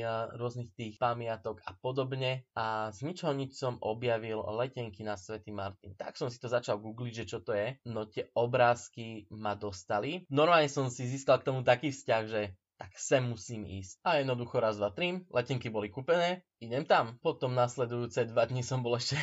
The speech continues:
<laughs> stále v šoku, že čo som to vlastne spravil. A potom už som to tak oznamoval, či už známym, alebo rodine. A samozrejme otázka padla:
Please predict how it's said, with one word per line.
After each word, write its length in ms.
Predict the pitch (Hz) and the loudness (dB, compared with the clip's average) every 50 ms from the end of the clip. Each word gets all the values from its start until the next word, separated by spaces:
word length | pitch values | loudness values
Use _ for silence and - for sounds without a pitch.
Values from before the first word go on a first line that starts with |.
| - | -4
<laughs> 80 | - - | -6 -8
stále 320 | - - - 131 117 120 | -2 4 6 8 8 8
v 80 | 127 123 - 135 | 6 4 2 0
šoku, 160 | 123 - 123 | 0 0 0
že 160 | 127 120 - | 0 0 0
čo 80 | - 110 | 0 -2
som 160 | - 117 95 | -2 -2 -4
to 80 | 110 | -2
vlastne 320 | 107 104 101 98 - 107 95 | 0 2 2 0 0 -4 -8
spravil. 480 | 92 - - 107 113 120 139 165 220 214 - | -6 -4 -2 -2 0 0 2 0 0 2 2
A 560 | 123 117 113 113 113 110 113 113 110 110 110 - - _ | 2 4 4 4 4 2 2 2 0 0 -2 -6 -10 _
potom 320 | - 196 190 160 139 127 123 | -6 -4 0 0 0 0 -2
už 80 | 123 | -4
som 160 | - 127 117 104 | -6 -8 -8 -8
to 80 | 113 | -6
tak 240 | - - 98 - - | -4 -4 -6 -4 0
oznamoval, 640 | - 127 127 127 131 123 120 120 117 113 113 110 110 | 0 0 2 2 2 0 2 2 2 2 2 2 0
či 160 | - 123 117 | -2 -6 -8
už 240 | 107 98 - - 123 | -8 -8 -12 -12 -10
známym, 800 | 117 107 104 110 117 117 117 113 117 117 113 113 113 113 113 107 98 _ - | -10 -8 -6 -4 -2 -2 -2 -2 -4 -4 -6 -6 -8 -8 -10 -12 -12 _ -4
alebo 480 | - 110 107 107 110 110 107 101 95 95 | -2 0 0 0 -2 -4 -6 -6 -4 -2
rodine. 640 | 117 127 135 131 131 135 127 120 120 120 117 123 - _ _ _ _ _ _ _ _ _ | 0 0 0 0 -2 -2 0 0 0 -2 -4 -6 -12 _ _ _ _ _ _ _ _ _
A 400 | - 113 110 110 107 107 104 - | -2 0 2 2 2 0 -2 -6
samozrejme 880 | - - 135 127 127 123 120 120 120 113 113 113 110 107 107 107 - - | -2 2 2 4 4 4 2 2 2 2 0 0 -2 -2 -4 -6 -8 -6
otázka 560 | - 117 110 - 117 110 101 90 - 107 101 | -6 -2 0 2 2 2 2 0 -6 -8 -6
padla: 480 | 95 92 98 101 101 98 95 92 92 | -4 -6 -6 -4 -6 -6 -6 -8 -10